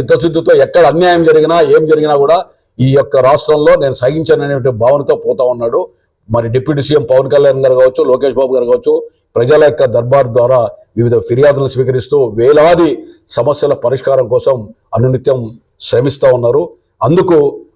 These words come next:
అందరూ కూడా సహకరించవలసిందిగా మీ ద్వారా వాళ్ళందరూ కూడా అభ్యర్థిస్తున్నారు. పని చేసిన వాళ్ళే కాదు, ఐదు సంవత్సరాల్లో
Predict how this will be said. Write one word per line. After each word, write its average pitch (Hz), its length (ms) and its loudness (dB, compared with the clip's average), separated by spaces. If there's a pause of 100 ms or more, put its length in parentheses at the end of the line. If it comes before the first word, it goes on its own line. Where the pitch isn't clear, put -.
అందరూ 151 320 2
కూడా 151 220 4
సహకరించవలసిందిగా 127 880 0
మీ 123 180 -4
ద్వారా 123 260 2
వాళ్ళందరూ 123 360 -2
కూడా 131 160 0 (180)
అభ్యర్థిస్తున్నారు. 113 840 -4
పని 143 220 4
చేసిన 135 200 0
వాళ్ళే 135 300 4
కాదు, 107 180 -2 (160)
ఐదు 135 160 0
సంవత్సరాల్లో 143 840 0